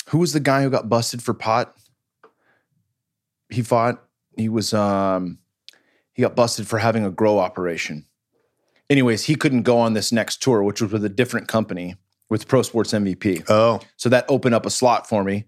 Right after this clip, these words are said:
Speaker 1: Swick was gonna go, he was gonna spend the night in Frankfurt, Germany, and then go right on this next tour.
Speaker 2: Oh, that's right, 'cause you went back to back.
Speaker 1: Yep. And so I, I, I got the, you know,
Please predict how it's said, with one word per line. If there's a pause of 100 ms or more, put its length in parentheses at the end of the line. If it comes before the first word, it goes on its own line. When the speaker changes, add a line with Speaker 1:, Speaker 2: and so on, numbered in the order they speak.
(520)
Speaker 1:
Swick
was
gonna
go,
he
was
gonna
spend
the
night
in
Frankfurt,
Germany,
and
then
go
right
on
this
next
tour. (120)
Speaker 2:
Oh,
that's
right,
'cause
you
went
back
to
back.
Speaker 1:
Yep.
And
so
I,
I,
I
got
the,
you
know,